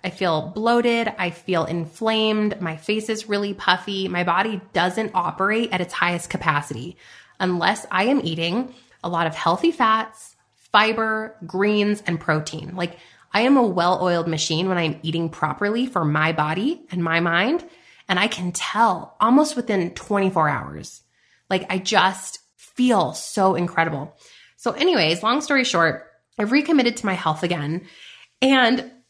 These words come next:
eight days into it, fell off the wagon again, right? Now, you get to choose your reaction to any situation. I could have easily said,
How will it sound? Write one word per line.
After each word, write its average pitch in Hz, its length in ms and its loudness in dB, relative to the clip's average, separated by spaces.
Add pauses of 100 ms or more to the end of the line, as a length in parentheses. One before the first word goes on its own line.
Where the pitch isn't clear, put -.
(160)
eight 233 240 0
days 254 240 2
into 190 320 2
it, 330 260 2 (400)
fell 175 240 2
off 156 220 4
the 147 80 -2
wagon 123 460 -4 (160)
again, 262 460 2 (380)
right? 220 360 -2 (280)
Now, 208 360 0 (240)
you 247 180 6
get 359 180 -2
to 359 100 4
choose 220 680 0 (200)
your 170 240 -4
reaction 214 960 0 (260)
to 220 320 -2
any 190 240 2
situation. 220 800 -4
I 220 120 4
could 294 160 0
have 269 120 0
easily 226 380 0
said, - 380 -8